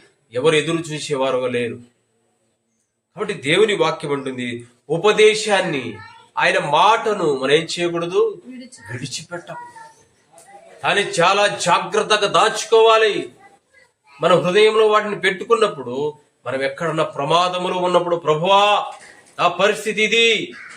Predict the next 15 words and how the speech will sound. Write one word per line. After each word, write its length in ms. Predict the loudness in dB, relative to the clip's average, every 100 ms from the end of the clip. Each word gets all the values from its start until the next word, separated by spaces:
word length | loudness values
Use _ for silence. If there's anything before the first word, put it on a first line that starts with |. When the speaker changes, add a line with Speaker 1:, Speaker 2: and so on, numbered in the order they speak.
| -14 -6
Speaker 1:
అని 160 | -2
నువ్వు 200 | 0 0
మొరపెడితే, 1000 | 2 0 2 2 2 0 0 2 0 -4 -14 _ _ _ _ -6
ఆయన 300 | -4 -4 -4
నిన్ను 420 | -6 -8 -10 -6
విడిపించడానికి 800 | -6 -6 -8 -12 -8 -6 -6 -10
సిద్ధంగా 560 | -14 -14 -6 -6 -4 -8
ఉంటున్నాడు. 600 | -10 -16 -18 -18 -20 _ _ -20 -20 _ _ _ _ _ -20 _ _ _ _ _ _ _ _ -4
అలాంటి 300 | -2 0 0
యెహోషాపాతు, 960 | 4 4 4 0 0 2 0 0 -10 -16 _ _ _ _ _ _ _ _ _
ఇదిగో, 600 | 0 4 4 2 -2 -8 _ _ -12
యుద్ధానికి 540 | -6 0 2 2 2
వెళ్ళినప్పుడు 720 | 2 2 2 0 -4 -6 -10 -16 _ _ _ _ _ -6
జనులందరూ 720 | -2 2 2 2 -2 2 2 2
చుట్టుముట్టిపోయారు, 1080 | -6 -4 0 2 2 4 4 6 2 -6